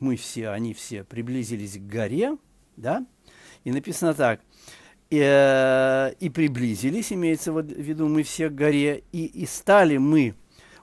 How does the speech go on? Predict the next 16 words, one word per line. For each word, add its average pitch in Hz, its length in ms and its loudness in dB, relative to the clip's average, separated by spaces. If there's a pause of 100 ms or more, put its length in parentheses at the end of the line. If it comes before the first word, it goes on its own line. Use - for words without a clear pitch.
у 151 100 -2
подножья 135 680 4
горы, 117 480 0 (1160)
и 175 160 -2
гора 147 800 4 (300)
пылает 160 920 2
огнём 131 880 0 (920)
до, 233 580 2
э, 143 800 0
сердца - 800 -2
небес». 147 760 -2 (880)
И 127 80 -4
дальше 185 340 0
написано 147 440 -4
три 160 180 -4
слова: 107 500 -4